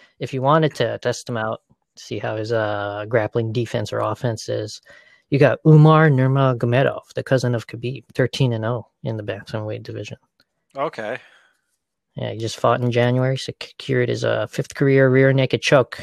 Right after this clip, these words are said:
Speaker 1: Uh, that guy, that guy likes to take backs and necks home with him. <laughs>
Speaker 2: <laughs> Yeah, I mean, fifth in a row, or? <laughs>
Speaker 1: Fifth, no, no, fifth career out of
Speaker 2: Okay.
Speaker 1: thirteen fights.
Speaker 2: Yeah, that's
Speaker 1: But
Speaker 2: still a high,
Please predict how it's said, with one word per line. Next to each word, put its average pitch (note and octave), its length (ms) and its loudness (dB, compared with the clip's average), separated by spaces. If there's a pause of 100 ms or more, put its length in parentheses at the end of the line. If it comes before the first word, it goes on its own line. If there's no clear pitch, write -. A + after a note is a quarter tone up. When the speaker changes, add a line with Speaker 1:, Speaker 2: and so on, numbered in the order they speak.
(300)
Speaker 1:
Uh, A#2 300 -6
that A#2+ 160 -4
guy, B2+ 340 -2 (1000)
that C#3 60 -4
guy D3+ 120 4
likes D3+ 300 4
to - 80 -18
take - 240 2
backs D#3+ 340 4
and F#3 100 6
necks F#3+ 260 4
home B2 180 0
with A2 120 -6
him. A2+ 140 -6 (280)
<laughs> - 180 2
Speaker 2:
<laughs> - 160 2
Yeah, F3+ 420 6
I E3+ 180 6
mean, D3+ 300 -4 (1400)
fifth - 460 -2
in E3 80 -2
a D3 80 -2
row, E3+ 340 4
or? D3 380 2
<laughs> A3 160 0 (760)
Speaker 1:
Fifth, - 380 2
no, F3+ 220 6
no, B2 160 4
fifth - 260 2
career C3+ 420 4
out D3+ 200 4
of - 80 4
Speaker 2:
Okay. F3+ 100 6
Speaker 1:
thirteen B2 400 2
fights. - 500 -10
Speaker 2:
Yeah, C#3 280 6
that's D3 100 4
Speaker 1:
But B2 160 4
Speaker 2:
still E3 180 4
a D3+ 60 4
high, D3 240 4